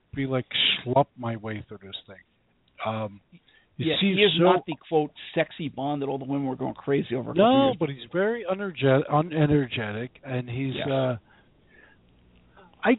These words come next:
Speaker 1: guess something can be said for, which is, is funny though, you know, like, how many years later,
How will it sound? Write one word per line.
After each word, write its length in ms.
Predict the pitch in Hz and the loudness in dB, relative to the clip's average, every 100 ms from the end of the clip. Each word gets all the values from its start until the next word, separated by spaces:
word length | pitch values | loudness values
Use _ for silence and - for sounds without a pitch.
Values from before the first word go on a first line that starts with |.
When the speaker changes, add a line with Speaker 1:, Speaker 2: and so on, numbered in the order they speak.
| - | 4
Speaker 1:
guess 200 | 254 269 - | 4 4 4
something 300 | 254 - 220 | 2 0 -8
can 200 | - 175 | -6 -6
be 180 | 180 156 - | -8 -12 -10
said 220 | 151 143 143 - - | -6 -4 -6 -10 -12
for, 360 | 147 151 147 - 185 | -10 -8 -10 -10 -6
which 160 | 180 - | -4 -4
is, 100 | 208 - 135 | -6 -8 -12
is 80 | - - | -12 0
funny 260 | 226 254 147 | 2 2 -2
though, 260 | 107 98 | -8 -12
you 100 | 107 | -8
know, 240 | 127 117 113 120 | -6 -6 -8 -14
like, 180 | 120 _ - - - - - - - - _ - - | -14 _ -8 -8 -8 -16 -14 -12 -10 -12 _ -20 -16
how 80 | |
many 180 | 120 135 | -12 -8
years 220 | 131 127 127 | -6 -8 -8
later, 340 | 127 110 90 | -10 -12 -14